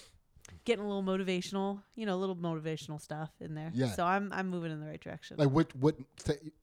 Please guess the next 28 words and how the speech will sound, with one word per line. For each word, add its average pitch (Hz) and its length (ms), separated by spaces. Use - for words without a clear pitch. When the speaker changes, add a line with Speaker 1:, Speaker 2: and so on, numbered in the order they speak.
Speaker 2:
you 156 120
know, 143 140
and 135 100
if, 131 80
for - 200
people 160 240
that 131 120
don't 135 200
know, 127 460
th-, 139 180
if - 140
you're 131 100
not, 123 300
uh, 123 220
s-, - 200
subscribed 135 420
to - 60
the 123 80
Patreon, 143 400
which 151 240
subscribe - 400
to 117 100
the 180 80
Patreon, 117 340
right? 127 160
Um, 131 320
but, 139 180
uh, 120 420